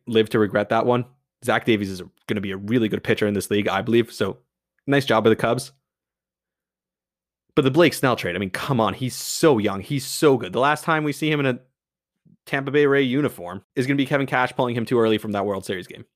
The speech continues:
That's gonna be very, very iconic. Well, the beneficiaries were the L A Dodgers. But not anymore. Now he's in your division. You're gonna <laughs> see him a lot. And guess what? He's not gonna be getting pulled out of games anymore. So that's a great trade.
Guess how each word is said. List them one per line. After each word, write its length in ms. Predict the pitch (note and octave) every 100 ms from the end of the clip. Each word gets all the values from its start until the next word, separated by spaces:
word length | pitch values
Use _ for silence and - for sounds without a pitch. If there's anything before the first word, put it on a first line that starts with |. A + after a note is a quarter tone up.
| _ _ -
That's 120 | A2+
gonna 80 | B2+
be 100 | A2+
very, 340 | G#2+ A2+ A2+
very 240 | G#2 G2+
iconic. 420 | G2+ - F2 - _ _
Well, 80 | A2
the 60 | A2+
beneficiaries 580 | C3+ C3+ D3+ A2+ G#2
were 120 | G#2 G2+
the 80 |
L 120 | G2 F#2+
A 60 |
Dodgers. 520 | F#2+ F#2+ F2+ - - _ _ _ _ _ _ _ _ _ _ _
But 100 | -
not 120 | A#2+ D3+
anymore. 400 | B2 D3 A2+ - _ _ _ -
Now 160 | A2+ D#3
he's 100 | D3+
in 80 |
your 100 | D#3
division. 400 | C#3+ C3+ C3+ - - _
You're 140 | B2 C3+
gonna 100 | F#3+
<laughs> 120 | -
see 80 | D3+
him 140 | B2+
a 60 | A2
lot. 260 | G2+ E2+
And 220 | G#2+ G2+ -
guess 180 | C3 B2
what? 140 | F2
He's 80 | A#2
not 140 | A#2
gonna 100 | A#2
be 60 | G#2+
getting 200 | G#2+ G2
pulled 240 | B2 G2+
out 100 | F#2+
of 60 | F#2+
games 240 | F#2+ F#2
anymore. 320 | F2 D#2 D2 _ _ _ _ _ _ _ _ _ _
So 380 | - G#2+ G2 - _ _ _ -
that's 140 | D3
a 40 |
great 340 | C#3 C3 D3+ C#3
trade. 300 | C#3 -